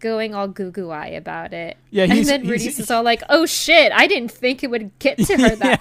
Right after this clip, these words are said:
Speaker 1: quick."
Speaker 2: The, the other guy's, like, licking the bottom of the skirt of the figure. <laughs> He's such a fucking freak. But that, like, that, that whole scene was, like, one minute. It wasn't even that much. That's not part of the story, really.
Speaker 1: Right.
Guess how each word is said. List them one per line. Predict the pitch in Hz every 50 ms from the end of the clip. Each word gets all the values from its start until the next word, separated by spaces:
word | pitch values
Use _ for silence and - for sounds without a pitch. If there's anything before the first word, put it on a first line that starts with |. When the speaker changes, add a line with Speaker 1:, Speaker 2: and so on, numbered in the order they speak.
| -
Speaker 1:
quick." | - - 233 214 185 - - - - -
Speaker 2:
The, | 202 214
the | 185 175 190 185
other | 180 190 190
guy's, | 180 185 185 185 180
like, | 196 190 170
licking | 170 151 151 165 160 - 190 175 170
the | 165 143
bottom | 139 143 139 143 147 151 156
of | 147
the | 151 143
skirt | - - - - 143 139 143 151 147 -
of | 180 147
the | 135 147
figure. | - - - 135 127 127 143 151 170 165 - _ - 480 - 1077
<laughs> | - - 427 - - - -
He's | 440 392 -
such | - - - - 285 -
a | 339 330
fucking | - - - 269 240 - 247 233
freak. | - _ - - - - _ _ _ _ _ _ _ _ _ _
But | - 160 165
that, | - - -
like, | 175 170 156
that, | 165 196 202 - -
that | 196 185
whole | 196 196 175
scene | - - 180 160 143
was, | 135 123
like, | 135 131 123 - - _
one | 127 - 139 135 143 131 123 120
minute. | 240 247 - -
It | - 127
wasn't | 131 127 123
even | 123 120
that | 120 117 120
much. | 120 120 107 - -
That's | - 143 135 -
not | 143 135 -
part | - 135 131 135
of | 127 123 120
the | 127
story, | - - 139 131 131 127 127
really. | 127 127 127 131 123 - _ _ _ _ _ _ _ -
Speaker 1:
Right. | 208 202 196 196 190 190 196 196 -